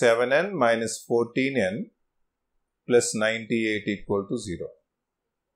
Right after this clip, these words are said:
So ఎన్ కామన్ తీస్తే ఎన్ మైనస్ సెవెన్ మైనస్, uh, ఫోర్టీన్ కామన్ తీస్తే again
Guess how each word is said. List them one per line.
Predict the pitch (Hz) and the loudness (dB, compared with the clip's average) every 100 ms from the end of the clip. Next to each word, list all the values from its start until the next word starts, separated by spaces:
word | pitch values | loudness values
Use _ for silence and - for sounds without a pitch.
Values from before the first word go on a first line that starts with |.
| _ _ - | _ _ -10
So | - 110 110 | -2 2 2
ఎన్ | 127 151 | 2 2
కామన్ | 156 147 143 139 | 4 4 2 -2
తీస్తే | 135 - 156 113 | -6 -2 0 2
ఎన్ | 107 113 | 0 0
మైనస్ | 120 123 123 - 135 | 0 0 -2 0 0
సెవెన్ | 123 180 - _ _ _ _ _ _ _ _ _ - 107 | 0 -2 -8 _ _ _ _ _ _ _ _ _ -8 0
మైనస్, | 117 123 127 123 - 113 | 2 2 0 -2 -2 -4
uh, | 117 117 - | -4 -6 2
ఫోర్టీన్ | 143 147 165 170 160 | 2 4 2 0 2
కామన్ | 135 123 120 113 | 2 2 0 -4
తీస్తే | 98 - - 107 107 107 107 - _ _ _ _ _ _ 113 | -6 -6 -4 -2 -2 -6 -10 -14 _ _ _ _ _ _ 0
again | 113 131 | 4 4